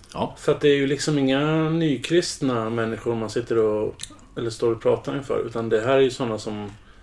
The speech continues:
Speaker 2: ja, k-, ungefär som dig kan så här, äh,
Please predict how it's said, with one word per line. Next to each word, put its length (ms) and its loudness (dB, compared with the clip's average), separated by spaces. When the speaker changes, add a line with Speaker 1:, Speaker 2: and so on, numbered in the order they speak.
Speaker 2:
ja, 260 -4
k-, 100 -6
ungefär 360 4
som 220 0
dig 220 4
kan 220 -4
så 140 -2
här, 340 2
äh, 80 -2